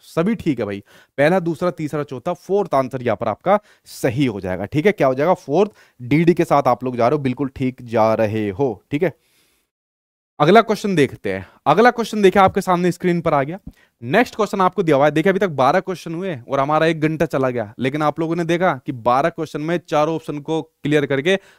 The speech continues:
हमारे लगभग पचास क्वेश्चन हो गए होंगे, जो मैंने चीज आपको बताई। तो एक घंटे में हमारे पचास हुए, अगर तरीके से सिर्फ क्वेश्चन आंसर देखना हो तो। इसलिए कहता हूं कि क्वेश्चन के ऊपर ध्यान मत केंद्रित करिए, समझने के ऊपर ध्यान केंद्रित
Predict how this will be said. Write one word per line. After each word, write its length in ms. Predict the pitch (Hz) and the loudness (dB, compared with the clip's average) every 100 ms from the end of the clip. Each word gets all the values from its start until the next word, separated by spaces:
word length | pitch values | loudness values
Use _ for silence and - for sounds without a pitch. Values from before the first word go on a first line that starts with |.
| _ | _
हमारे 260 | 117 143 165 | -2 0 2
लगभग 260 | 143 160 175 | 2 0 -4
पचास 320 | 160 185 180 | -4 -2 -2
क्वेश्चन 280 | - 151 139 | -4 -12 -10
हो 120 | 117 | -6
गए 120 | 113 127 | -4 -4
होंगे, 220 | 147 120 | -6 -12
जो 140 | 123 143 | -8 -6
मैंने 160 | 143 | -6
चीज 180 | 131 135 | -10 -2
आपको 220 | 127 - | -2 -2
बताई। 220 | 117 110 107 | -6 -6 -6
तो 160 | - | -2
एक 180 | 180 170 | 0 2
घंटे 280 | 147 147 185 | 0 0 -4
में 60 | |
हमारे 220 | 185 202 208 156 | -2 -2 -2 -4
पचास 360 | - 175 175 127 | 0 2 2 -2
हुए, 120 | 139 | -4
अगर 180 | 160 175 | -2 -2
तरीके 320 | 160 151 147 | -2 -2 -2
से 180 | 185 196 _ _ _ | -2 -2 _ _ _
सिर्फ 200 | - 214 - | -6 -4 -2
क्वेश्चन 260 | 196 196 | -4 2
आंसर 260 | 190 175 165 | 2 2 0
देखना 300 | 143 120 113 | 0 -2 -6
हो 100 | 101 | -12
तो। 180 | 95 104 _ | -16 -20 _
इसलिए 240 | 120 175 185 | -10 -6 -2
कहता 280 | 156 147 170 | 0 0 -2
हूं 80 | |
कि 60 | 180 | -6
क्वेश्चन 400 | - 156 - 160 | -10 -10 -8 -8
के 80 | 160 | -6
ऊपर 280 | 156 156 - | -4 -6 -8
ध्यान 240 | 127 127 139 | -4 -2 0
मत 160 | 143 - | -4 -8
केंद्रित 440 | - 143 139 135 - | -6 -4 -4 -8 -4
करिए, 280 | 139 185 202 - _ _ | 0 0 0 -6 _ _
समझने 580 | - - 147 156 165 170 | -20 -4 -2 -2 -2 -2
के 100 | 165 | -4
ऊपर 180 | 156 139 | -8 -10
ध्यान 220 | 117 120 | -8 -8
केंद्रित 360 | 113 104 92 | -8 -10 -12